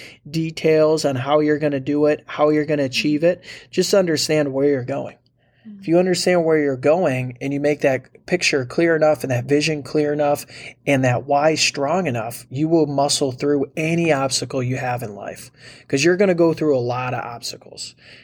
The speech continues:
Speaker 1: And part of that is getting your spouse and your family members on board.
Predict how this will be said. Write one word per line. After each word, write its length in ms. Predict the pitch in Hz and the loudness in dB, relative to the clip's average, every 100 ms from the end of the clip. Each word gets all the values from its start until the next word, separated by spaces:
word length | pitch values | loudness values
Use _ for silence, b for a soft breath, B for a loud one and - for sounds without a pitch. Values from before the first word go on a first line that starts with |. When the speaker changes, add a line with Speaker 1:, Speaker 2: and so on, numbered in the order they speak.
| B - | B -2
Speaker 1:
And 520 | 135 131 131 127 - | 0 2 0 -4 -12
part 260 | - 156 165 | -2 2 4
of 60 | 151 | 4
that 160 | 135 | 2
is 100 | 127 | -2
getting 240 | 127 131 131 | -4 -6 -6
your 120 | 123 | -6
spouse 400 | - 139 135 - | -2 0 0 -2
and 80 | 143 | -6
your 80 | 127 | -4
family 340 | 147 143 143 | -4 -4 -4
members 380 | 131 127 131 127 | -6 -6 -6 -6
on 180 | 139 131 | -6 -4
board. 400 | 135 135 131 | -2 -2 -2